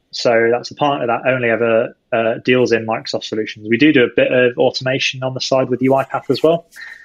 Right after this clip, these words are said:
which is interesting in its own right with where Microsoft's going with that. But we are a Microsoft partner based in Glasgow. We operate across all of the U K,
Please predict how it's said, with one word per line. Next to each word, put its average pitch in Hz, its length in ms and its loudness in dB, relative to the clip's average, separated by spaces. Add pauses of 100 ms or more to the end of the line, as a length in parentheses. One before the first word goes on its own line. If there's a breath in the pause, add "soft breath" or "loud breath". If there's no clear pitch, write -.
(400 loud breath)
which 131 180 0
is 113 120 0
interesting 120 280 -4
in 110 80 -8
its 120 140 -6
own 117 140 2
right 139 200 2
with 110 120 0
where 113 120 4
Microsoft's 117 380 -4
going 117 160 0
with 110 120 -2
that. 160 300 0
But 123 280 2 (540 loud breath)
we 131 140 4
are 123 120 4
a 123 60 -2
Microsoft 160 300 -4
partner 120 260 -6
based 135 240 -2
in 110 100 -16
Glasgow. 131 420 -4
We 127 120 0
operate 123 260 0
across - 220 -6
all 127 100 4
of 110 80 0
the 113 80 -10
U 107 180 -2
K, 131 320 -2